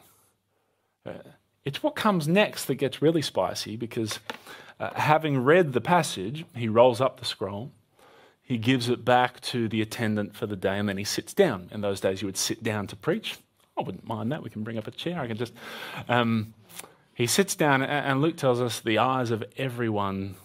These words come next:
was upon him. And then he begins his sermon with these words, "Today, this scripture is fulfilled in your hearing."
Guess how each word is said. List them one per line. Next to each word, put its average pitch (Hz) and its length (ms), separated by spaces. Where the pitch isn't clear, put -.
was 104 160
upon 95 280
him. - 160
And 113 140
then 110 100
he 101 120
begins 123 580
his 143 180
sermon 110 800
with 101 160
these 101 320
words, 92 540
"Today, 113 680
this 107 300
scripture - 600
is 98 120
fulfilled 98 500
in 90 100
your 92 160
hearing." 87 340